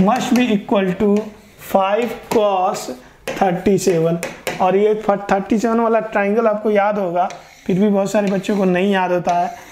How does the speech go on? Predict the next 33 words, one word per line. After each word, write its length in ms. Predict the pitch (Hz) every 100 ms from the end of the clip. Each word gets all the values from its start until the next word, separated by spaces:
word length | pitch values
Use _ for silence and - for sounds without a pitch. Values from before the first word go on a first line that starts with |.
| - -
तो 80 | -
वो 280 | 185 185 190
मैं 160 | 180
एक 200 | 175 175
बार 120 | 180 170
बना 240 | 175 185
देता 260 | 185 160 170
हूँ। 200 | 170 170
ये 220 | 180 185
angle 240 | 185 185 190
thirty 380 | 185 175 196 220
seven 240 | 214 190
होता 200 | 180 185
है 60 | 180
right 220 | 175 170
angle 240 | 175 170
triangle 340 | 165 170 165 160
में, 260 | 170 196 - - - -
तो 60 |
ये 240 | 180 185 196 196
थ्री 240 | 196 208
होता 260 | 220 190 202
है 80 | 175
सामने 380 | 190 185 196
वाला, 260 | 190 190 202
ये 120 | 196
फ़ोर 280 | 185 208 196
होता 220 | 185 185
है, 120 | 196 185
ये 60 |
फ़ाइव 420 | 180 190 180 196
होता 280 | 202 185 190
है, 140 | 190